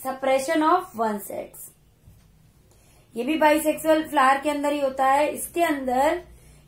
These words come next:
केवल एक जो, अ, type है sex, अ, organ का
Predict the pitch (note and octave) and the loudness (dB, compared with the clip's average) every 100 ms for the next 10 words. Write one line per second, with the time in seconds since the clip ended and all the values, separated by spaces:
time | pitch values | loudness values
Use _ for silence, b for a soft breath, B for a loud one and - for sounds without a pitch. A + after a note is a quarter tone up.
0 | - D#4 D#4+ F#4+ - - - - D#4 F4+ | -2 2 4 2 0 -12 -18 -6 0 2
1 | E4 - _ _ _ _ _ _ _ _ | 2 -4 _ _ _ _ _ _ _ _
2 | _ A3+ C4 C#4+ C#4 C4 C4 A#3+ B3 A#3 | _ -2 4 6 6 4 2 0 4 2
3 | G#3+ G#3+ - - - - - B3 B3 B3+ | 2 -4 -14 -20 -20 -20 -2 2 4 2
4 | C#4 C4+ C4+ C#4 B3+ - C4 B3+ B3 A#3 | 2 2 2 0 -4 -4 -2 0 0 2
5 | A3+ A3+ A3 A3+ B3 B3 B3+ B3+ D4 | 2 2 0 0 -2 -4 0 0 -2